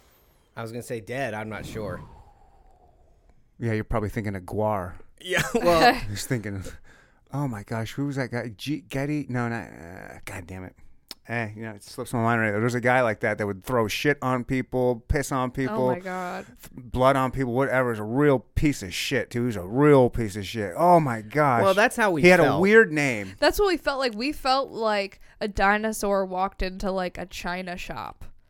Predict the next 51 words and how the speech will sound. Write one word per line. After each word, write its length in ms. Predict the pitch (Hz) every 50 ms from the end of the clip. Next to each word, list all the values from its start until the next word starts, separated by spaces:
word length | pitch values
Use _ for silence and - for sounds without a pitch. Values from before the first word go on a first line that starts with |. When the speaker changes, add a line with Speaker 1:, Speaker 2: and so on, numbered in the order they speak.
| _ _ _ -
Speaker 3:
like 180 | 220 220 214
a, 160 | 226 208 202 -
like, 200 | - 214 208 208
an 140 | 226 214 -
antique 540 | 202 214 214 208 - - - 214 196 190 -
store. 500 | - - - 175 156 147 110 110 - 113
Speaker 2:
But 140 | 127 147 123
you 80 | 175 165
guys 200 | 170 156 147 139
aren't, 240 | 139 135 131 -
like, 360 | - 135 127 120 117 - - - _ _ _ _ _ _ _ _ _ _ _ _ _ _ 131
don't 220 | 127 135 127 113
take 140 | - 127 113
this 120 | 113 98
one 160 | 107 113 113 107
way 120 | 107 101
or 100 | 98 95
another, 220 | 98 113 120 104
but 160 | 87 107 98 104
you 80 | 120
guys 180 | 120 123 120 120
aren't, 140 | 120 95 104
like, 160 | 98 98 - _ _
punk 320 | - - 123 123 117 -
like 240 | 131 131 143 127 -
that, 320 | - 123 117 123 127 -
where 100 | - 117 110
you're 60 | 107
like, 180 | 101 98 98 -
"Yeah, 640 | 208 - - 180 165 160 160 151 143 135 131 - - - - _ _ _ _ _ - -
Speaker 3:
I 280 | 349 - - 370 359
Speaker 2:
fuck 120 | - 214 190
Speaker 3:
just 140 | 180 - -
Speaker 2:
you 120 | 208 202
guys, 340 | 180 202 190 185 185 180 170
we're 160 | 185 208 185
gonna 400 | 143 - 170 190 196 185 175 165
do 220 | 151 160 170 165 156
this." 180 | 156 160 160 247
Speaker 1:
No, 160 | 277 277 262
Speaker 2:
and 180 | 269 139 139 - - -
Speaker 1:
well, 440 | 202 208 269 269 262 247 226 - -
we 340 | - 196 190 214 240 254 254
never 460 | 247 226 214 214 220 240 247 247 233
want 320 | 208 175 165 170 185 - -
to 100 | 175 160
play 340 | 160 - - 151 151 151 143
a 80 | 131 117
show 520 | - - - 131 123 120 117 117 113 -
and 260 | 123 127 120 117 110 107
be 580 | 120 120 123 123 120 117 117 117 113 113 107